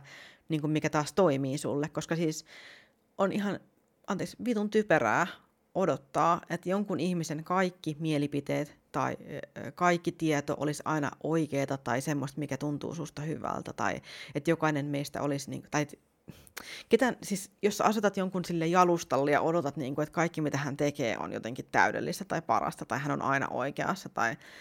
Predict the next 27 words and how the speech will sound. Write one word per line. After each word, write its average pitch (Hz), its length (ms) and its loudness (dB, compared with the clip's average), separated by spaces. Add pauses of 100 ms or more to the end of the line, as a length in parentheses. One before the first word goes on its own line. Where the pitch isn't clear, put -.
(260)
hän 151 180 0
ei 143 80 4
voi 143 120 2
tehdä 147 220 -2
mitään 147 360 0
virheitä, 185 580 -2
niin 175 140 0
siis 170 120 -6
sä 214 60 -6
tulet 214 220 2
pettymään 170 440 4
joka 170 200 -2
ikinen 151 460 -2
kerta. - 320 -6 (100)
Siis - 320 -8
ei 190 140 4
ole - 100 6
olemassa 185 440 4
sellaista 156 380 -4
ihmistä, - 420 -6 (380)
joka 160 180 -2
voi 151 140 0
täyttää 147 540 0 (280)
kaikki 180 260 4
kriteerit 151 640 0
niinku 147 200 -4
jonkun 143 260 -2